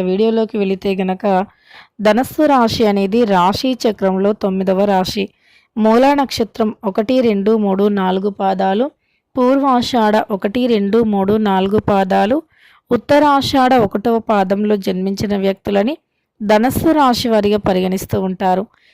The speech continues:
ఈ రాశికి అధిపతి వచ్చేసి గురువు మరియు బృహస్పతి.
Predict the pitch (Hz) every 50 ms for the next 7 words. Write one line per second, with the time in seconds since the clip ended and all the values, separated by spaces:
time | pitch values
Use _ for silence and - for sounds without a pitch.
0 | _ _ - 262 262 277 277 262 233 247 254 - 302 285 - 302 262 - - 196
1 | 190 208 220 - 254 240 - 233 196 185 185 185 - - 220 202 208 - - 226
2 | 202 190 185 190 226 - - - _ _ _ _ _ _ _ 214 233 247 240 262
3 | 269 302 320 311 285 254 226 202 196 202 214 202 180 185 190 202 214 208 - -
4 | - 208 190 - 208